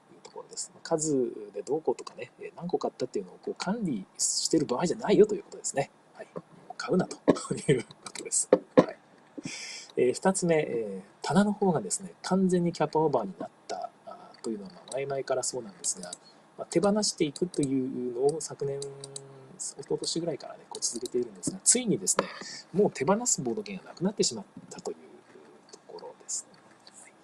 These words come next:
昨年は、あの、越前ボードゲームフリマっていうのを開催させていただいてですね、まあ、いろんな方に手伝っていただいて、おかげさまで大盛況だったんですけども、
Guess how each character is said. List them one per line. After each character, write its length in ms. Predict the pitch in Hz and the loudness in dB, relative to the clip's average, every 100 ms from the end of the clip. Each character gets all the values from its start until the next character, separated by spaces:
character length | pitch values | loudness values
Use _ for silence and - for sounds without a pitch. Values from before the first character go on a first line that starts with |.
| - - - - | -20 -20 -20 -8
昨 200 | - 214 | -2 2
年 180 | 214 214 | 2 4
は、 160 | 202 185 | 4 4
あ 40 | |
の、 180 | 165 156 | 2 4
越 200 | - - | 2 2
前 80 | 233 | 0
ボ 120 | 214 | 0
ー 40 | 214 | 0
ド 40 | |
ゲ 40 | 214 | -2
ー 40 | |
ム 40 | |
フ 80 | 202 | 2
リ 80 | 214 | 2
マ 120 | 139 | 2
っ 40 | - - - | -2 -14 -14
て 80 | 185 | -12
い 20 | |
う 60 | |
の 60 | - | -12
を 20 | |
開 160 | - - | -18 -8
催 220 | 92 - 101 95 - | -4 -4 -8 -18 -12
さ 160 | - | -8
せ 100 | - | -6
て 80 | - | -8
い 40 | 101 | -10
た 100 | - | -12
だ 80 | |
い 60 | - | -12
て 100 | - | -10
で 80 | - | -10
す 100 | - | -10
ね、 80 | 190 | -10
ま 60 | |
あ、 40 | 214 | -4
い 20 | |
ろ 80 | 143 | -2
ん 40 | |
な 60 | 147 | -2
方 200 | - - | -2 -2
に 80 | - | -2
手 100 | 208 | -6
伝 160 | 226 | -8
っ 20 | |
て 60 | 190 | -10
い 40 | |
た 100 | 185 | -16
だ 80 | 175 | -16
い 60 | 175 | -18
て、 120 | - | -18
お 40 | - | -20
か 120 | - | -12
げ 80 | - | -8
さ 100 | - | -8
ま 80 | 104 | -8
で 240 | 98 92 - - - - | -10 -10 -14 -20 -20 -16
大 80 | 117 | -2
盛 140 | 107 214 | -2 -2
況 140 | 95 | -6
だ 60 | - | -10
っ 20 | |
た 100 | - | -16
ん 20 | |
で 100 | - | -10
す 60 | - | -10
け 80 | - | -10
ど 60 | - | -16
も、 140 | - | -16